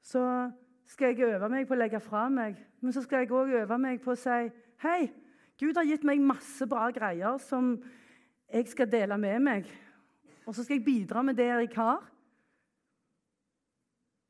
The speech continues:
Men så trenger jeg ikke være Gud eller perfekt for å gjøre det. Den balansen. Hvem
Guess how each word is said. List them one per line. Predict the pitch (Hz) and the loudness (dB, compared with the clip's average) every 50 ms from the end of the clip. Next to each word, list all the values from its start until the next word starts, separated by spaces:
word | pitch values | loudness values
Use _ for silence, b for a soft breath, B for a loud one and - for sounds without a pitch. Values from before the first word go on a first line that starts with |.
| _ _ | _ _
Men | 226 220 214 | -8 -6 -6
så | 208 220 | -6 -8
trenger | 220 - 208 190 214 226 | -6 -4 -4 -4 -4 -6
jeg | 226 214 | -6 -6
ikke | - 208 180 | -6 -6 -6
være | 180 180 165 | -6 -6 -8
Gud | 165 190 202 202 170 175 - | -10 -10 -10 -10 -12 -10 -10
eller | 170 165 175 | -8 -8 -8
perfekt | 170 - 156 - 160 156 - - _ - - _ _ _ _ _ _ _ _ | -10 -14 -14 -14 -14 -14 -14 -20 _ -20 -20 _ _ _ _ _ _ _ _
for | - 196 160 | -14 -12 -10
å | 151 | -8
gjøre | 151 151 165 - - | -8 -10 -12 -16 -18
det. | 165 - _ _ _ _ _ _ _ _ _ _ _ _ _ _ _ _ _ _ _ _ _ _ _ _ _ _ _ _ _ _ _ _ _ _ _ _ _ _ _ _ _ _ - 247 | -20 -20 _ _ _ _ _ _ _ _ _ _ _ _ _ _ _ _ _ _ _ _ _ _ _ _ _ _ _ _ _ _ _ _ _ _ _ _ _ _ _ _ _ _ 0 2
Den | 277 285 277 | 2 2 2
balansen. | 233 226 202 185 175 185 190 185 - - 143 - - - _ _ _ _ _ _ _ _ _ _ _ _ _ _ _ _ _ _ _ _ _ _ _ _ _ _ _ _ _ _ _ _ _ _ _ _ _ _ _ _ | 2 0 -2 -2 -4 -6 -6 -8 -10 -12 -12 -12 -12 -20 _ _ _ _ _ _ _ _ _ _ _ _ _ _ _ _ _ _ _ _ _ _ _ _ _ _ _ _ _ _ _ _ _ _ _ _ _ _ _ _
Hvem | - 202 226 254 254 | -4 -2 0 0 -2